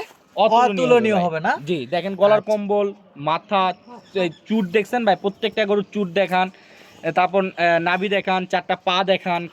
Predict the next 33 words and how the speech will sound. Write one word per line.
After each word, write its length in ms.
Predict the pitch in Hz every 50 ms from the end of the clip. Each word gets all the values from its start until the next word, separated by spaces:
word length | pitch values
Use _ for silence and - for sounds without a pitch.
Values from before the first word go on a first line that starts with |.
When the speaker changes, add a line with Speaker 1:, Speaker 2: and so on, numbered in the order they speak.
| - -
Speaker 1:
খুরগুলো 360 | 190 220 214 185 202 202 196
দেখান, 340 | 180 185 170 165 175 175 180
প্রত্যেকটা 460 | - 269 285 - - 294 - - 285
গরু 280 | 233 247 262 294 320 - _ - - - _ -
হাই 120 | - 165 196
পার্সেন্টের, 440 | - 208 196 196 208 208 208 214 196
হাই 180 | 180 175 175
কোয়ালিটির 400 | 160 160 160 147 139 123 123 117
ভাই। 200 | 107 104 95 87 - _ _ _ -
Speaker 2:
আচ্ছা, 360 | 294 294 285 277 - - 160 147
already 400 | 165 175 185 190 233 220 220 208
কিন্তু 280 | 240 233 226 247 233
প্রায় 220 | - - 151 196 233
Speaker 1:
এখনই 320 | 254 262 269 262 240 -
ভাই 200 | 190 190 208 208
Speaker 2:
হাফ 140 | 202 190 254
ইঞ্চির 260 | 254 247 - 269 254
মতো 140 | 262 262 262
মাটির 240 | 247 240 233 233 202
দাবা 160 | 254 247 233
ঢুকে 240 | 190 202 202 240 226
আছে 240 | 208 202 214 185
গরু। 100 | 160 160
Speaker 1:
জি, 180 | 180 147 214 202
জি 100 | 180 185
ভাই, 160 | 175 180 185
এই 80 | 233 226
যে 80 | 214
চুট 240 | 196 - - 247 240
দেখেন 320 | 185 220 226 185 196 185 160
ভাই, 200 | 160 170 185 202
এই 80 | 202
যে 100 | 165 165